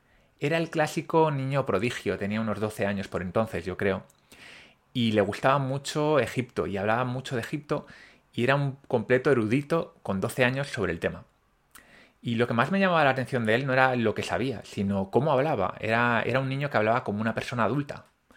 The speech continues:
Bueno, en realidad hablaba con, como una persona adulta y culta.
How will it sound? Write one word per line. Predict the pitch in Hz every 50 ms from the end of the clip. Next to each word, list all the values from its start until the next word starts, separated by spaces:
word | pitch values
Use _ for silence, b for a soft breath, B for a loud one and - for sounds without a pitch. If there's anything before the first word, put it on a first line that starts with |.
| b b b b b b b
Bueno, | - 151 135 120
en | 107
realidad | 107 110 107 110 117
hablaba | 135 143 143 135 143 143
con, | - 117 117 117 - -
como | - 104 107 117
una | 123 123
persona | - - - - - 123 123 123 123 120 113 - - - -
adulta | 110 104 95 110 113 117 120 - 147 139 -
y | - 101
culta. | - - - 123 120 110 - - 80 - - -